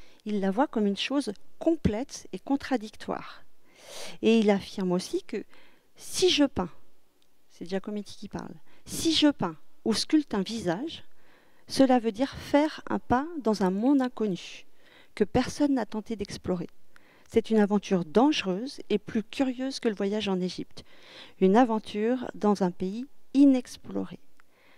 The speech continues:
Giacometti, c'est quelqu'un qui travaille énormément, qui n'est jamais satisfait, qui recommence beaucoup,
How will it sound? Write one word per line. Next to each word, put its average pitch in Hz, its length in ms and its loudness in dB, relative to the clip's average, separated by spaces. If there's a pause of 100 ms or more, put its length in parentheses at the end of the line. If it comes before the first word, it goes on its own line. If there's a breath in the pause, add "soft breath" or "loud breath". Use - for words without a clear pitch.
(160 soft breath)
Giacometti, 214 460 -2
c'est 269 120 -8
quelqu'un 226 360 -6
qui 196 120 -10
travaille 196 400 0 (420)
énormément, 254 960 6 (540 soft breath)
qui - 140 -8
n'est 185 140 0
jamais 247 400 4
satisfait, - 760 -2 (420)
qui - 180 0
recommence 262 720 6
beaucoup, 214 340 -8